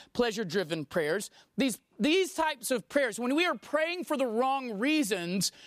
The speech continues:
we are choosing the world over God. That's the problem. We are choosing the world over God. We're saying that the world and its things are more important to us than losing the whole world and gaining him.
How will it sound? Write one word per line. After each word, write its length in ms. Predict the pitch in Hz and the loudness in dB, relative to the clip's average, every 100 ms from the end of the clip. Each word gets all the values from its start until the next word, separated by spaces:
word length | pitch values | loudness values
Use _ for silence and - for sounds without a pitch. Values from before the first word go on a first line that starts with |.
| - | -4
we 200 | 214 262 | 0 2
are 160 | 247 220 | 2 -2
choosing 720 | - - 330 330 339 330 269 | 0 2 4 4 0 0 0
the 120 | 247 | 0
world 720 | 247 214 262 277 262 240 240 - | 0 0 2 2 2 0 -2 -4
over 360 | 220 226 190 208 | -2 -2 -2 -2
God. 420 | 180 175 120 - _ _ _ _ _ _ _ _ _ | 0 -2 -4 -16 _ _ _ _ _ _ _ _ _
That's 160 | 262 277 | 0 2
the 80 | 277 | 0
problem. 180 | 240 190 | 0 0
We 120 | 262 | 0
are 60 | |
choosing 800 | 220 - 330 381 349 339 320 320 285 - - | 0 0 2 4 2 0 0 0 -4 -10 0
the 160 | 233 | 0
world 680 | 247 226 311 311 277 247 247 | 0 0 2 2 2 0 -2
over 240 | 247 269 277 | -2 0 2
God. 160 | 233 | 0
We're 140 | 220 349 | 2 -2
saying 420 | - 302 302 269 - - | 0 0 0 -2 -10 -2
that 140 | 254 | 0
the 100 | 240 | 2
world 460 | 240 285 359 359 240 | 0 0 0 0 -2
and 120 | 220 | -4
its 360 | 262 330 381 - | 0 0 2 0
things 320 | 311 285 254 | 0 0 0
are 220 | 247 233 | 0 0
more 340 | 226 277 349 349 | 0 0 0 0
important 640 | 320 - 330 370 349 262 | -4 -2 0 0 -2 0
to 160 | 277 | 2
us 260 | 214 220 - - 269 | 2 0 -6 -14 -6
than 300 | 254 277 269 | 0 0 2
losing 420 | 262 370 370 349 | 2 2 2 0
the 160 | 277 269 | 2 0
whole 340 | 226 285 320 | 2 0 0
world 340 | 226 214 269 254 | 0 2 2 0
and 180 | 277 196 | -2 0
gaining 400 | 254 302 330 330 | 0 0 0 2
him. 300 | 349 339 | 2 0